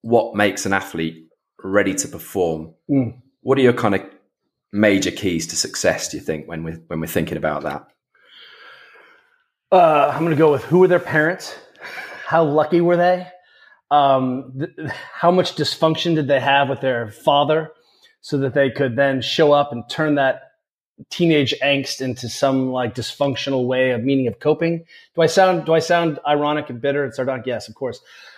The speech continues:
Speaker 2: Look, ultimately, let's start with a peel back for a second and just say the human brain is the most sophisticated structure in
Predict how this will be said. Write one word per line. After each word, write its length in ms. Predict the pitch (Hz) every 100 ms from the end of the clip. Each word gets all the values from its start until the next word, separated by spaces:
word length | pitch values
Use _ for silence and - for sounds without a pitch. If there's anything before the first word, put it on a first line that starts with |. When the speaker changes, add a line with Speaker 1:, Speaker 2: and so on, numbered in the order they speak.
| - -
Speaker 2:
Look, 240 | 180 - - - _ _ 185 - _
ultimately, 960 | 202 220 220 226 180 151 143 135 123 - _ _ _ _
let's 200 | 151 175 -
start 240 | 175 170
with 120 | 147
a 320 | 135 127 123 - _ _ _ _
peel 160 | - 196
back 220 | 151 151
for 80 | 147
a 40 |
second 280 | - 131 139
and 80 | 127
just 200 | 127 -
say 420 | 143 131 127 104 - _
the 80 | 139
human 460 | 120 170 190 180 123
brain 480 | 123 131 131 139
is 120 | 123 110
the 60 |
most 260 | 127 123 -
sophisticated 720 | 120 170 - 147 - 139 120
structure 400 | - 123 -
in 40 | 127